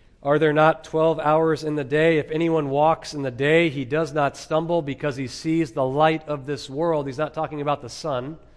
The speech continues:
S U N. <laughs> "But if anyone walks in the night, he stumbles because the light is not in him." Notice that connection with night, stumbling, light not being in him.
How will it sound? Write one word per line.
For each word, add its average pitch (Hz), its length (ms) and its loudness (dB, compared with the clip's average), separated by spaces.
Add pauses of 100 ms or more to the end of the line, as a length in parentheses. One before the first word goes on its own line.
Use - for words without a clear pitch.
(160)
S 139 240 -4
U 139 200 -4
N. 123 380 -8 (640)
<laughs> - 600 -20
"But 151 120 0
if 143 40 0
anyone 175 280 2
walks 180 340 4
in 165 60 -4
the 151 80 -2
night, 175 340 2
he 151 160 -8
stumbles 160 720 -2
because 151 400 -4
the 147 140 0
light 170 440 2
is 160 240 -4
not 165 340 0
in 185 180 -4
him." 120 340 -6
Notice 156 320 -4
that 160 200 -2
connection 165 540 -4
with 131 140 -6 (340)
night, 139 600 0 (280)
stumbling, 139 800 -4 (200)
light 143 340 2
not 131 180 -2
being 123 200 -6
in 113 80 -6
him. 104 180 -12